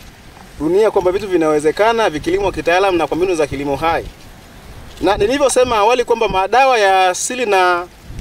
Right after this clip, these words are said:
mbolea za asili tutazi-, tuta-, tuta-, tutazipitisha kutumia mfumo wa drip. Ndio hivi, kwamba tayari zile mbolea za mizizi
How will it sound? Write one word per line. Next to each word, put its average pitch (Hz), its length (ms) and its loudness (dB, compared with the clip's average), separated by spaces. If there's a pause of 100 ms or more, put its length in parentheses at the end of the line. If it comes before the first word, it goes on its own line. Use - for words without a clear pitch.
(140)
mbolea 190 400 2
za 175 240 2
asili 170 480 -4
tutazi-, 180 460 -2 (240)
tuta-, 175 420 0 (100)
tuta-, 175 320 0 (320)
tutazipitisha 175 1200 -4
kutumia 185 600 2 (460)
mfumo 214 340 -2
wa 175 100 2
drip. 190 260 -4 (1300)
Ndio 175 200 2
hivi, 180 360 -4 (500)
kwamba 202 240 2
tayari 214 580 2 (540)
zile 247 280 2
mbolea 208 420 4
za 190 160 2
mizizi 247 960 -4